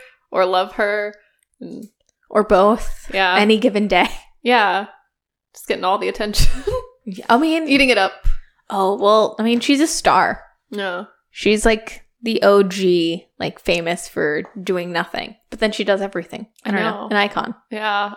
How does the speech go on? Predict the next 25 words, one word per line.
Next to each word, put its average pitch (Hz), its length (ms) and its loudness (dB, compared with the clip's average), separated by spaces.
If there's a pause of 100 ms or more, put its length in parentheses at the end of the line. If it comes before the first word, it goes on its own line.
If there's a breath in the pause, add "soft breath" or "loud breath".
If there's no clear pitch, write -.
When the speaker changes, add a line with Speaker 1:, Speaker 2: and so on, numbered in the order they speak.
Speaker 1:
I - 80 -2
don't 277 80 2
wanna 539 140 4
compare 214 380 4
her 254 100 4
to, 269 80 2
like, 185 160 2
Kim 175 180 -6
Kardashian, - 400 -6
'cause 262 140 -2
Kim 440 180 2
Kardashian 392 360 2
is 247 100 2
successful 214 460 -4
in 190 40 -6
her 175 80 -2
own 175 180 -4
way, - 140 -8
and 214 120 -8
she's 220 240 -12
done - 180 -2
other - 160 -8
things. - 420 -12
But, 208 120 2
like, 190 380 2